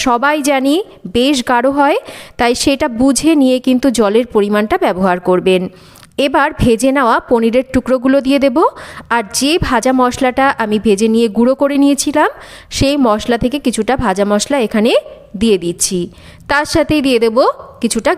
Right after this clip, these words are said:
ঘি। সমস্ত কিছুকে দিয়ে ভালো করে নাড়াচাড়া করে মিশিয়ে নিয়ে আরও তিন থেকে চার মিনিট ডালটাকে রান্না করে নিতে হবে। তিন থেকে চার মিনিট আমি সমস্ত কিছুকে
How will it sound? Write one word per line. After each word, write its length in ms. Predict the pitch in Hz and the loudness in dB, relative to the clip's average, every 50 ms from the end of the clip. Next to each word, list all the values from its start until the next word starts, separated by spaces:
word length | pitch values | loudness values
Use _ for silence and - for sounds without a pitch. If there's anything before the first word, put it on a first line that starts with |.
| 233 - | -2 -2
ঘি। 220 | - - 247 240 208 175 156 - - - - - - - - - - - | 0 2 2 2 2 0 -4 -8 -12 -18 -20 -20 -20 -20 -14 -8 -4 -2
সমস্ত 460 | 359 294 302 311 392 415 403 - - 415 370 - | 0 0 0 2 2 2 0 0 0 -2 0 0
কিছুকে 340 | 277 240 - 269 240 - 277 269 208 196 - | 0 0 0 -2 -2 0 -2 -2 -2 -4 -4
দিয়ে 280 | 214 214 214 220 233 254 311 427 453 - - - - | -2 0 0 2 2 2 0 0 -2 -4 -8 -8 -4
ভালো 380 | 226 214 214 214 220 226 254 277 285 - | -2 0 0 0 2 2 2 0 2 2
করে 160 | 277 262 269 269 247 220 | 0 0 0 0 0 0
নাড়াচাড়া 480 | 202 196 202 208 - 254 247 247 254 254 - | 0 0 0 -2 -2 -2 0 0 0 0 0
করে 200 | 220 196 208 226 277 440 571 - - - - - - - 226 | 2 2 4 4 2 2 0 -2 -6 -20 -20 -12 -4 -2 0
মিশিয়ে 460 | 254 269 254 - - - 285 285 294 | 2 2 2 0 0 0 2 2 4
নিয়ে 280 | 277 254 233 233 233 247 277 294 - - 208 208 | 4 2 2 2 2 2 0 0 -2 -2 -2 -2
আরও 160 | 196 202 208 202 - | -2 -2 -4 -4 -2
তিন 160 | - 269 277 294 294 - - | 0 0 2 2 2 2 0
থেকে 220 | 285 269 - 277 269 - - - | 0 0 0 -2 -2 -2 -2 -2
চার 260 | 247 220 220 220 226 226 233 | 0 0 0 0 0 0 0
মিনিট 260 | 220 220 233 269 339 302 - | 0 2 2 2 0 0 0
ডালটাকে 480 | 226 202 190 185 202 208 208 - 277 415 587 - - - - - _ - 226 | 0 0 0 0 -2 -4 -2 0 0 0 0 -2 -4 -20 -20 -18 _ -4 -2
রান্না 260 | 240 240 233 226 214 | -2 0 0 0 -2
করে 220 | 214 202 185 185 175 180 | 0 2 0 0 0 -2
নিতে 160 | 170 - 185 | -4 -4 -2
হবে। 320 | 185 185 175 165 180 180 175 - - - - - - - - - - _ - | 0 0 0 0 0 -2 -2 -2 -8 -16 -20 -20 -20 -20 -20 -20 -16 _ -4
তিন 160 | 311 320 349 359 349 | -2 0 0 2 2
থেকে 180 | 349 349 - 349 349 349 - | 0 2 2 0 0 0 0
চার 200 | 311 262 254 262 254 | 0 0 0 0 0
মিনিট 260 | 254 269 285 285 285 277 247 | 0 2 2 2 2 0 -2
আমি 120 | 220 226 226 - - | -2 -2 -2 0 0
সমস্ত 380 | 254 247 254 285 320 302 - - 311 - | 0 2 2 2 0 0 -2 -2 -2 -2
কিছুকে 300 | 285 - 277 254 277 | -2 -2 -2 0 0